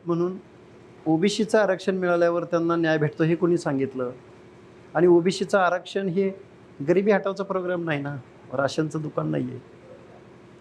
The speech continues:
आरक्षण हे सामाजिक दृष्ट्या डावललेल्या, मागासलेल्या, पिचड्या लोकांना निर्णय प्रक्रियेत, सिव्हिलायझेशनमध्ये, शिक्षणामध्ये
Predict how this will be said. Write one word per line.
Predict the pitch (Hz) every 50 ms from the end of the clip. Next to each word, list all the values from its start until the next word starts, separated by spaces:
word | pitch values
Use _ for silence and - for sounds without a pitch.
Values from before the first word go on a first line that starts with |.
| - - - - - - - - - - - - - - - - - - - - - - - - - - - - -
आरक्षण | 127 139 156 160 - - - 180 170
हे | 156 165 175 180 185 185 - -
सामाजिक | - - 151 139 139 147 151 147 151 147 143
दृष्ट्या | 147 127 - - - 151
डावललेल्या, | 147 139 135 135 139 143 143 139 139 135 135 135 139
मागासलेल्या, | 135 135 131 131 131 135 135 - - 127 123 123 127
पिचड्या | 123 - - 131 - - 139 139 135
लोकांना | 131 131 - - 131 127 135 143 156 170 - - - - - - - - - - -
निर्णय | 143 147 147 147 156 151
प्रक्रियेत, | 151 151 147 143 143 139 139 135 139 135
सिव्हिलायझेशनमध्ये, | - - - 135 147 156 139 139 127 131 131 - - 143 143 143 143 131 135 135 135 135 135 - - - - - - - - - - - - - - - - - - - - - - - -
शिक्षणामध्ये | - - 143 - - - 160 156 151 147 143 127 135 135 135 135